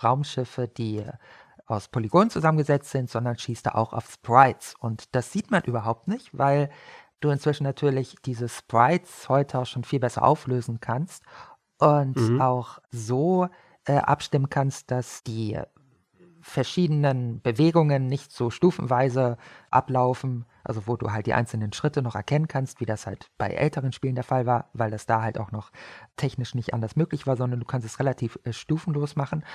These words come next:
Speaker 1: Und, äh, dadurch erkennt man gar nicht, dass es sich dabei nur um Sprites handelt.
Speaker 2: Mhm.
Speaker 1: Das Interessante aber ist, dadurch, dass es Sprites sind, kannst du viel mehr feindliche Raumschiffe darstellen. Also Hunderte und Hunderte von Raumschiffen.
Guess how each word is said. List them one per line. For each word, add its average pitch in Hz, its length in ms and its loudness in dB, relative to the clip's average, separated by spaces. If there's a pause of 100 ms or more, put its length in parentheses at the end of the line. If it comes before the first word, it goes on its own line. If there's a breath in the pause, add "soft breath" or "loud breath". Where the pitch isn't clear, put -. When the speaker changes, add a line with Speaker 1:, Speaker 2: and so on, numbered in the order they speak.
(320 loud breath)
Speaker 1:
Und, 139 440 2
äh, 127 160 0
dadurch 180 360 0
erkennt - 340 -2
man 139 160 2
gar 120 160 2
nicht, 202 320 -6
dass 147 360 0
es 147 120 -10
sich - 120 -8
dabei 139 280 2
nur 139 260 0
um 120 80 -6
Sprites - 480 0
handelt. 175 460 0 (260)
Speaker 2:
Mhm. 117 400 -2 (540)
Speaker 1:
Das - 400 0 (260)
Interessante 147 880 -4
aber 165 240 4
ist, - 280 -2
dadurch, 135 420 2
dass 170 260 4
es - 200 -10
Sprites 131 480 2
sind, 180 460 2
kannst 151 220 -2
du 139 60 -4
viel 156 180 0
mehr 143 280 2 (320 soft breath)
feindliche 131 440 4
Raumschiffe 120 640 0
darstellen. 104 560 6
Also 120 220 0
Hunderte 208 520 2
und 143 160 0
Hunderte 135 360 0
von 120 160 -6
Raumschiffen. 127 520 -4